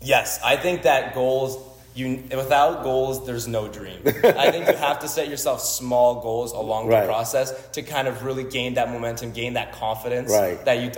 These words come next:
Speaker 1: always talk about and emphasize. And so giving those little goals, planning those little goals are absolutely needed.
Speaker 2: You know, a lot of people talk about, uh,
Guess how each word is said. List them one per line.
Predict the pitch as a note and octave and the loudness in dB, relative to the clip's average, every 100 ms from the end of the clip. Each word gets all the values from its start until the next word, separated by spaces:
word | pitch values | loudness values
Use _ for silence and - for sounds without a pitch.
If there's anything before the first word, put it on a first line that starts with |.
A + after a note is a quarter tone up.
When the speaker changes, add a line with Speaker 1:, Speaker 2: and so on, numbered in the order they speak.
| A2+ | -2
Speaker 1:
always | A#2 B2 A#2+ | 0 -2 -8
talk | - A2+ A#2+ | -2 -2 -2
about | A2+ A2 | -2 -2
and | G#2+ | -4
emphasize. | G#2+ A#2+ B2 A#2+ B2+ - - - - | -8 -6 -2 0 0 -4 -12 -20 -12
And | B2 A#2+ | -8 -2
so | C#3 A#2 A#2 B2 B2+ - - - - - | 2 2 2 -6 -10 -12 -20 -20 -20 -10
giving | D3 C#3+ D3 | -4 -4 -2
those | B2+ A#2 | -4 -6
little | A#2 B2+ B2+ | -4 -2 0
goals, | A#2 A#2 A#2 | 0 -2 -2
planning | B2 A#2 B2 | -4 -4 -2
those | A#2+ A2+ | -4 -4
little | A#2 | -4
goals | A2+ A2 A2 | -2 -4 -4
are | G#2+ G#2 G2 - | -4 -6 -8 -14
absolutely | G#2 G2+ - A2 G#2+ F#2+ | -6 -6 -6 -10 -12 -14
needed. | F#2+ F#2 - | -12 -12 -4
Speaker 2:
You | |
know, | A2+ A#2+ | 2 6
a | |
lot | B2+ A#2+ | 8 6
of | B2 | 4
people | A2 A2 | -4 0
talk | A#2 A2 A2+ | 2 2 0
about, | - G#2+ G2+ - | 2 4 4 2
uh, | A2 G#2+ G#2 F#2+ | 4 6 6 4